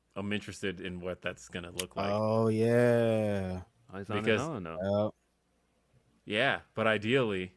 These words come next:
Speaker 3: Oh, unless
Speaker 1: See, this is why,
Speaker 3: he,
Speaker 1: so, 'cause
Speaker 3: unless
Speaker 1: this is why
Speaker 3: he
Speaker 1: my pr-, this is why my prediction is not that the Elite is winning the ta-, the trios titles, because I think ultimately it has to be at Full Gear,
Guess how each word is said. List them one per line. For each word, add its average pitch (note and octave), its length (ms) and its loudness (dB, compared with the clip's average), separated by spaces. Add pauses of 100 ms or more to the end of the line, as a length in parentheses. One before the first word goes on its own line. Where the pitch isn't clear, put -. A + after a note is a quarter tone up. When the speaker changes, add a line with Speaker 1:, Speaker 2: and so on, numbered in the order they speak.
(800)
Speaker 3:
Oh, A#2+ 260 0
unless A2 380 4
Speaker 1:
See, F3+ 100 10
this G3 220 8
is A3+ 100 4
why, F#3+ 360 8
Speaker 3:
he, D#3+ 80 0
Speaker 1:
so, G3+ 100 8 (240)
'cause G3 200 6
Speaker 3:
unless G2 140 -2
Speaker 1:
this A#3 200 10
is G#3 100 4
why F#3+ 160 10
Speaker 3:
he F3+ 40 8
Speaker 1:
my E3+ 160 6
pr-, - 120 -4 (220)
this G3 240 6
is G3 100 0
why F#3 180 8
my F3 160 6
prediction C#3 600 -2
is A2 220 -2
not G#2 420 0 (380)
that G2 460 2
the G#2+ 100 0
Elite G#2 300 -2
is F#2+ 140 -6
winning F#2+ 320 -6
the E2+ 60 -10
ta-, F2+ 360 -2
the F#2+ 220 -2
trios G2 340 -4
titles, F2+ 360 -6 (320)
because A#2 300 2
I A2+ 80 4
think C#3+ 340 0
ultimately A2+ 720 -2 (520)
it A#2+ 120 2
has C3+ 540 6
to B2+ 80 -4
be A2 320 0
at G#2+ 300 -2
Full A2 260 -2
Gear, G2 440 -2